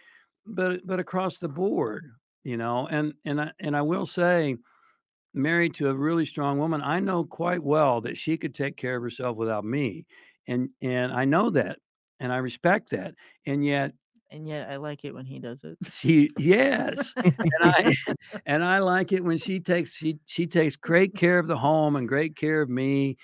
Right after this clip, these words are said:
Speaker 1: and, and cooks the meals, and she does it with love,
Speaker 2: <laughs>
Speaker 1: and, and, and there's no grumbling or complaining about it,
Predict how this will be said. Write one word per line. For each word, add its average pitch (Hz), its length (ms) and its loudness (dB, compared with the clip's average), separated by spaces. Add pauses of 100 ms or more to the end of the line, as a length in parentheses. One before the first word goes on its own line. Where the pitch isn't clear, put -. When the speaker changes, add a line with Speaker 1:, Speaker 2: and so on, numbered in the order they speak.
(260)
Speaker 1:
and, 117 260 -6
and 117 240 -6
cooks 170 300 -6
the 170 120 -4
meals, 156 720 2
and 117 180 -4
she 120 120 -12
does 147 260 0
it 156 80 -6
with 135 160 -2
love, 139 520 2
Speaker 2:
<laughs> - 0 -
Speaker 1:
and, 120 220 -4
and, 120 240 -4 (340)
and 131 120 -2
there's 127 200 -4
no 170 240 0
grumbling 151 520 0
or 139 100 -2
complaining 143 640 -4
about 123 360 2
it, 127 140 -2